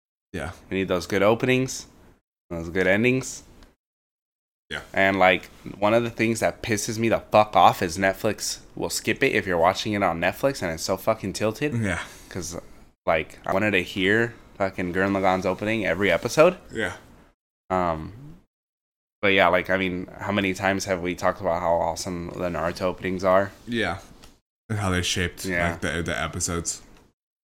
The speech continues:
Speaker 2: It's, it's also weird because I think Naruto was the first anime that I've ever seen that kept a Japanese opening. Like, I had, I mean, Pokemon, growing up with Pokemon, growing up with Dragon Ball, like, those were English openings. You know
Speaker 1: Yeah.
Speaker 2: what I mean? Like,
Speaker 1: Four Kids.
Speaker 2: yeah.
Speaker 1: Mm.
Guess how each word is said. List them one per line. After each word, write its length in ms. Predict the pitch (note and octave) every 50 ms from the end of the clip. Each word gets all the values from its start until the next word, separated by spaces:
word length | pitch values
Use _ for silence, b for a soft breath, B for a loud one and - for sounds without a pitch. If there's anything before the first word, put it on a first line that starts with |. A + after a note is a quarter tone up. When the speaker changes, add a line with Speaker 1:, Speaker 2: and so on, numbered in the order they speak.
| _ _ _ _ -
Speaker 2:
It's, 200 | A#2+ A#2+ A#2 -
it's 240 | - B2+ C3+ C3+
also 300 | D3+ C#3 E3 - - F#3+
weird 460 | C#3+ G#2+ G#2 G#2+ A2+ A#2+ B2+ C3+ C3 - - - - - - -
because 420 | A#2 G#2+ - A2 A2 G#2+ G#2 G2
I 140 | - G2 A2
think 160 | G2+ A#2+ B2 A#2+
Naruto 420 | G2+ G2 G#2 A2+ A2+ - A#2+ A2
was 200 | G2+ G2+ F#2+ F#2+
the 100 | G2 F#2+
first 540 | - - - G2+ G2 G#2+ G#2 - - - - - -
anime 420 | G2+ F#2+ F#2+ G2+ G2+ G2 F#2 F2+
that 140 | F2 E2+ E2+
I've 180 | E2+ F2+ F2+
ever 240 | F#2 F#2 F#2+ F#2+ F2+
seen 480 | - - - G#2 G2 F#2 F2 F2 - - - - - - - - _ _ _ _ -
that 220 | F2+ F2 - -
kept 280 | - - G#2+ G2 - G2+
a 40 |
Japanese 540 | F2 E2+ F#2+ F2+ F2+ - F2 E2 F2 F2 D2+ D#2+
opening. 380 | E2 E2+ - F2 F2+ F2 - - - - - - - _ _ _ _ _ _ _ _ _ _ _ _ _ _ _ -
Like, 260 | F#2 F2+ F2 E2+ - -
I 120 | - F#2 F#2+
had, 400 | F#2 F#2+ F#2 F#2 F2+ F2+ - -
I 100 | F#2+ G2
mean, 140 | G2+ F#2+
Pokemon, 680 | F2+ A2 A2 A2 - A#2+ A2+ G#2+ G#2 G#2 G#2 G#2+ A2+ -
growing 200 | - G2 F#2+ F#2+
up 120 | F#2+ F#2 -
with 100 | F#2+ -
Pokemon, 520 | - G#2 F#2+ F2+ G2+ F#2+ F#2+ F#2+ F#2+ F#2+
growing 180 | F#2 F#2 F#2 F#2
up 140 | F2+ F2 -
with 100 | F#2 E2+
Dragon 320 | F#2 E2 E2+ F2 F2+ F2
Ball, 160 | F2+ F2 F2
like, 160 | F2 E2+ E2+
those 180 | F2 F2+ F2 F2
were 80 | F2 D#2
English 460 | C#2 D#2+ F2 F#2+ F#2 E2+ D#2+ - -
openings. 480 | F2 E2+ - D#2+ D2+ - E2 - -
You 100 | - G#2+
know 80 | G2 G2
Speaker 1:
Yeah. 60 | G2
Speaker 2:
what 60 | F#2+
I 40 | F2+
mean? 160 | E2+ F2+ F#2
Like, 160 | F#2+ F2+ F2 D#2+
Speaker 1:
Four 300 | - - - - F#2 E2+
Kids. 320 | - G2 F#2 - - - -
Speaker 2:
yeah. 240 | - G2 E2+ D#2+ -
Speaker 1:
Mm. 260 | G#2 G#2 G#2+ G2+ F#2+